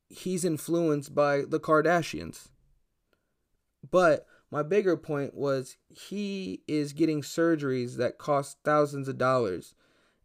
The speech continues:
and then getting addicted to the drugs he's given because of that surgery, and then wants us to feel bad and is acting as if he's a heroin addict, which I just don't think is right, because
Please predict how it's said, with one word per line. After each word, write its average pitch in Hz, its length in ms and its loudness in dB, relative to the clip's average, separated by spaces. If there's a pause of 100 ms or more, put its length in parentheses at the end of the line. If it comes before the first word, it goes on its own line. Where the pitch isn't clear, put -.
and 135 200 -2
then 135 340 -2
getting 139 300 0
addicted 131 440 -2
to 127 80 -6
the 123 80 -6
drugs 135 400 2
he's 120 180 -6
given 120 540 -2
because 156 340 0
of 143 100 4
that 117 180 0
surgery, 123 560 -2 (440)
and 143 160 2
then 143 200 2
wants 160 280 0
us 151 140 2
to 131 100 -6
feel 160 280 2
bad 127 360 0
and 123 140 -4
is 127 140 -4
acting 127 340 -2
as 123 120 -6
if 123 140 -6
he's 120 200 -6
a 120 60 -4
heroin 123 420 0
addict, - 440 -12 (580)
which 135 160 -4
I 156 120 4
just 160 180 -4
don't 151 260 0
think 147 200 -2
is 131 140 -2
right, 156 340 4
because 135 680 -2